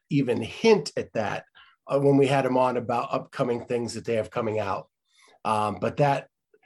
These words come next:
that looked brutal. And I cannot imagine sloshing water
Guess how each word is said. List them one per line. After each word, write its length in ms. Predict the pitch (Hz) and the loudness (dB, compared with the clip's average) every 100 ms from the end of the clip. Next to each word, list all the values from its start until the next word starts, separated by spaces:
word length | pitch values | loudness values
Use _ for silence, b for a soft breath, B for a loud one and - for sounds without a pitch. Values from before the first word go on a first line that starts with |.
| _ - | _ 0
that 200 | 143 143 | 0 0
looked 240 | 113 110 | -2 -4
brutal. 420 | 113 123 110 110 | -4 -4 -4 -4
And 120 | - | 0
I 100 | 147 | 0
cannot 520 | 147 - 135 127 127 131 | 0 0 0 2 2 0
imagine 540 | 123 120 113 113 113 | -2 -4 -4 -6 -8
sloshing 560 | - 117 120 120 131 120 | -8 -2 -2 -2 -2 0
water 560 | 117 110 107 107 104 | 2 2 0 -2 -4